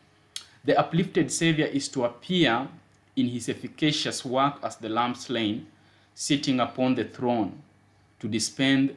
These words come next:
the priceless covenant blessings, the benefits he died to purchase for every soul who should believe on him. John could not express that love in words. It was too deep, too broad.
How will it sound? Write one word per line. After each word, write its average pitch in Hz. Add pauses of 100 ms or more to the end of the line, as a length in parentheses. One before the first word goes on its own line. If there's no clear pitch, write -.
the 110
priceless 113
covenant 104
blessings, 110 (480)
the 113
benefits 143
he 117
died 127
to -
purchase 127
for -
every 135
soul 107 (140)
who 135
should 123
believe 120
on 104
him. 98 (540)
John 147
could 131
not 135
express 135
that 127
love 117
in 107
words. 113
It -
was - (100)
too 143
deep, 139
too 135
broad. 135